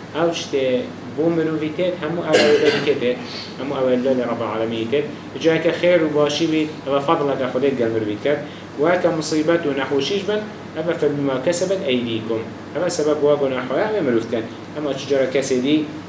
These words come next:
نشد مروفيت شبكات، نشد خرابية بجهين تمروفي، بل أنتم قوم تفتنون. صالح عليه الصلاة والسلام قلت قومه، قلت لهم قومكم، قلت لهم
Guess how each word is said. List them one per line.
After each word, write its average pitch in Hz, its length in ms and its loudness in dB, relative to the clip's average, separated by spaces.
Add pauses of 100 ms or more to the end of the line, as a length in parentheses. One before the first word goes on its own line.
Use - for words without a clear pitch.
(240)
نشد 156 300 2 (120)
مروفيت 127 260 0
شبكات، 113 340 0 (560)
نشد 131 300 0 (100)
خرابية 127 320 2
بجهين 113 340 -2
تمروفي، 101 400 -2 (500)
بل 175 140 6
أنتم 180 400 2 (180)
قوم 190 480 2 (100)
تفتنون. 123 640 4 (1300)
صالح 156 540 4
عليه 143 140 4
الصلاة 135 440 0
والسلام 127 440 0
قلت 165 120 2
قومه، 131 720 0
قلت 151 260 2
لهم 160 140 2 (120)
قومكم، 185 560 2 (340)
قلت 147 280 2
لهم 160 160 4